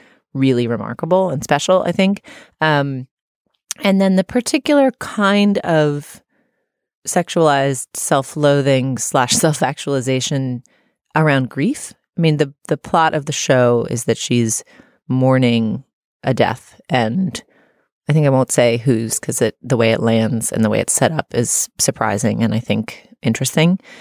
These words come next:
But she's mourning a kind of death of a kind of relationship that I actually haven't seen a show that, that, uh, explores that quite well. Um,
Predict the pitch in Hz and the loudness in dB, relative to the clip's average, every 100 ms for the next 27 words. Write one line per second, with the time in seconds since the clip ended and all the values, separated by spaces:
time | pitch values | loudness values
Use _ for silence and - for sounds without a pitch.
0 | - _ - 147 151 175 175 170 151 - | -20 _ -2 0 2 4 4 2 0 0
1 | 180 160 135 120 123 143 135 - 160 160 | 2 2 0 -2 -2 -4 -4 0 0 2
2 | 135 127 117 123 - 113 113 127 156 - | 2 2 0 -4 -2 -2 0 0 0 -2
3 | 147 127 113 - 117 110 - 117 113 110 | -2 -2 -4 -2 0 0 0 2 2 0
4 | 107 _ _ _ - - - 110 _ - | -2 _ _ _ -14 -10 -6 -6 _ -12
5 | 123 123 113 113 - 123 - 139 160 208 | -8 -6 -6 -8 -8 -8 0 0 2 2
6 | 185 - - 196 190 196 196 196 - - | 0 -2 -4 -4 0 0 0 0 -4 -20
7 | - - _ - 147 123 117 107 | -20 -20 _ 0 4 4 2 -2